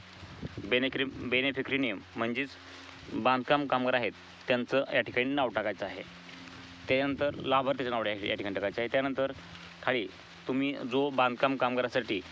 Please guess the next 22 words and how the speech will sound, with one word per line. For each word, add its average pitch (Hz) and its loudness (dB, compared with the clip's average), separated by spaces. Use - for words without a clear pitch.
ज्यावेळेस 127 4
नोंदणी 127 2
करते 127 2
वेळेस 127 -2
किंवा 123 0
अर्ज 131 0
करते 127 0
वेळेस 101 -2
जो 139 2
अकाउंट 127 2
नंबर 127 0
दिलता 123 0
तोच 135 -2
अकाउंट 117 2
नंबर 113 -2
या 107 0
ठिकाणी 110 -4
टाकून 110 -2
घ्यायचा 101 -4
आहे 98 -2
जसेच 107 -4
तसा. 101 -2